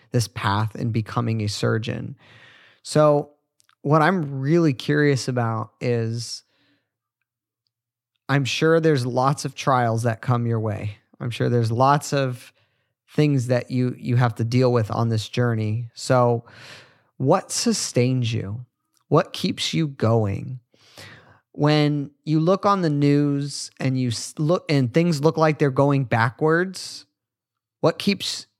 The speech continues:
you pushing forward? When you are,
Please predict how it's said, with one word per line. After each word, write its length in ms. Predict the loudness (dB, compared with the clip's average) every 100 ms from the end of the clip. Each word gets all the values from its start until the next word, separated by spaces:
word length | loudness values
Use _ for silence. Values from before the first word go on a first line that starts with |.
| _
you 160 | 0 0
pushing 460 | 2 0 0 -2
forward? 600 | 0 0 0 -2 -4 -6
When 200 | -2 0
you 420 | 2 2 2 0 -6 _ _ _ _ _ _ _ _ _ _ _ _ 0
are, 500 | 2 2 0 -4